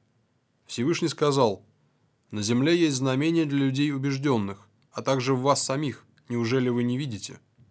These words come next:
Сур Аз-Зария, двадцатый, двадцать первый аяты. Он также сказал: "Клянусь душой и тем, кто придал ей соразмерный облик, или тем, как он сделал ее облик соразмерным".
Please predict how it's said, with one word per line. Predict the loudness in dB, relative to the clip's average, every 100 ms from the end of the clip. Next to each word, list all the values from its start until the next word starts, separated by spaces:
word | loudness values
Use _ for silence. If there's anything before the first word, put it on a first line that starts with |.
| _ _ _ _
Сур | -4 -2 0
Аз-Зария, | -2 0 0 2 0
двадцатый, | 2 0 0 -4 -2
двадцать | -2 -4 -4
первый | -2 2 2
аяты. | 2 0 -4 -20 _ _ _ _ _
Он | -4 4
также | 4 4 -4
сказал: | -2 2 4 2 0 _ _ _ _ _ -4
"Клянусь | 0 2 2
душой | 0 -2 4 4 4
и | 0
тем, | -2 -4
кто | -2 -2
придал | 0 2 2
ей | 2 0
соразмерный | 2 2 2 0 0 -2
облик, | -2 -2 -2 -8 -14 _ _ -18 -6
или | -4
тем, | -2 -2 2
как | 2 2
он | 0
сделал | -2 2 2 4 2
ее | 0 0
облик | -2 -4
соразмерным". | 0 2 2 0 0 -4